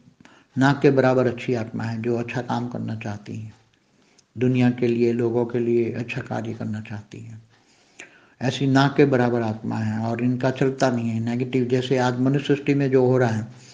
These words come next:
वही जो स्थूल जगत में हो रहा है वही सूक्ष्म जगत वाले ही करा रहे हैं। आज जो भी हो रहा है,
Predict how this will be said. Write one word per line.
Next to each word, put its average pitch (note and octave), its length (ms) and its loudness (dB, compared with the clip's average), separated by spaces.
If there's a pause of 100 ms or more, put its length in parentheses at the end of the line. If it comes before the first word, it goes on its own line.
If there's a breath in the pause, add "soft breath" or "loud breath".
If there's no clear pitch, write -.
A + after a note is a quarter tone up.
(200 soft breath)
वही C#3+ 180 8
जो C#3 160 8
स्थूल D3+ 280 4
जगत C#3+ 320 4
में C#3 80 0
हो B2+ 160 0
रहा B2+ 100 0
है A#2+ 100 2
वही C3+ 180 4
सूक्ष्म D3 360 -2
जगत C#3 240 0
वाले C3+ 200 4
ही C#3+ 80 4
करा C3+ 260 2
रहे B2 140 -2
हैं। A2 160 -10 (500 loud breath)
आज C#3 120 4
जो C#3+ 200 10
भी E3+ 140 8
हो C#3 180 10
रहा B2 140 6
है, A#2 200 0